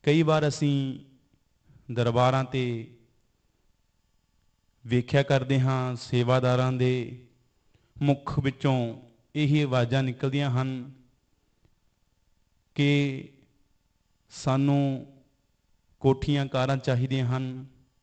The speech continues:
ਮਹਿਲ ਚਾਹੀਦੇ ਹਨ, ਸੋਹਣੀਆਂ ਸੋਹਣੀਆਂ ਗੱਡੀਆਂ ਚਾਹੀਦੀਆਂ ਹਨ। ਸੋ ਇਹ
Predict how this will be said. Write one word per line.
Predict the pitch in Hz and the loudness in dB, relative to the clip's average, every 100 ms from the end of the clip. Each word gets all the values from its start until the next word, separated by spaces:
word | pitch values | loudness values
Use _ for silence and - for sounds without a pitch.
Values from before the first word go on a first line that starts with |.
| _ _ _ _ _ _ _ _ - | _ _ _ _ _ _ _ _ -2
ਮਹਿਲ | 127 127 127 143 | 2 4 4 2
ਚਾਹੀਦੇ | 127 139 127 127 | 0 -2 0 -2
ਹਨ, | 127 135 | -2 -2
ਸੋਹਣੀਆਂ | 123 139 147 151 | -4 -4 -2 -2
ਸੋਹਣੀਆਂ | 135 135 135 131 | -2 -4 -4 -4
ਗੱਡੀਆਂ | 110 107 127 | -6 -4 -4
ਚਾਹੀਦੀਆਂ | 123 123 120 123 127 | -2 -2 -2 -4 -4
ਹਨ। | 120 127 123 - _ _ _ _ _ _ _ _ _ _ _ _ _ _ _ _ _ _ _ _ _ _ _ _ _ | -4 -6 -10 -14 _ _ _ _ _ _ _ _ _ _ _ _ _ _ _ _ _ _ _ _ _ _ _ _ _
ਸੋ | - 170 175 | 0 4 4
ਇਹ | 170 175 170 160 | 4 4 2 -2